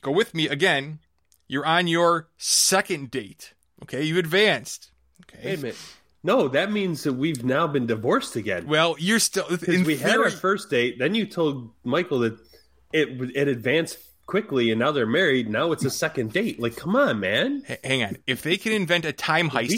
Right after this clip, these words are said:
Speaker 1: in
Speaker 2: can't stay
Speaker 1: Avengers,
Speaker 2: married.
Speaker 1: I can invent a time heist right here on this episode. So this is my time heist. You're looking for a semi-quiet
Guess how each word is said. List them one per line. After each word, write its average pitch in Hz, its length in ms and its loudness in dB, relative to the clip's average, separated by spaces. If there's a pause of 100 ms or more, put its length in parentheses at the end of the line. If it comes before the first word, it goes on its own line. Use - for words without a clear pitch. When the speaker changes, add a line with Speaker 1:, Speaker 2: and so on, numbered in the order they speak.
Speaker 1:
in 147 80 2
Speaker 2:
can't - 0 -
stay 151 160 2
Speaker 1:
Avengers, 151 600 2
Speaker 2:
married. 120 260 -2
Speaker 1:
I 165 120 4
can 208 160 -2
invent 170 340 2
a 147 60 -2
time 165 340 0
heist 156 300 0
right 151 160 2
here 143 220 2
on 131 80 0
this 135 180 -6
episode. 110 580 -8
So 135 200 -2
this 160 180 0
is 160 80 -4
my 147 180 2
time 117 280 -8
heist. - 260 -16 (400)
You're 151 120 0
looking 214 260 0
for 208 480 2
a 156 480 2
semi-quiet 202 1300 0